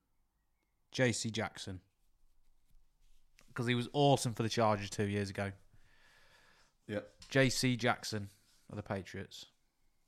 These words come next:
Speaker 2: Yeah, that's a good, yeah. You know what? You had others there. Sauce Gardner. You're not a fan of Sauce, are you? You don't like that Sauce, do you?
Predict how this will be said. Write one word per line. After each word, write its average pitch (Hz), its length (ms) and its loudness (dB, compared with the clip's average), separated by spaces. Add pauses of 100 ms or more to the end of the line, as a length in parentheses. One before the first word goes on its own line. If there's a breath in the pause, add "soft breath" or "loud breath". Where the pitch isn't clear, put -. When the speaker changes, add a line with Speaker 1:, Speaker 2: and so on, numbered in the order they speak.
(1400)
Speaker 2:
Yeah, 117 120 6
that's - 160 0
a - 20 -6
good, 123 200 4 (280)
yeah. 117 180 6 (220)
You - 100 -10
know 170 60 6
what? 165 320 4
You 110 220 4
had 135 100 8
others 127 200 6
there. 120 100 8
Sauce 147 300 2
Gardner. 151 420 4
You're 156 80 2
not 113 120 2
a 143 60 -8
fan 165 200 4
of 127 80 2
Sauce, - 360 0
are 135 160 8
you? 95 160 6 (2250 soft breath)
You 117 80 0
don't 110 220 6
like 117 180 6
that - 140 -2
Sauce, 92 340 0
do 104 100 0
you? 98 120 4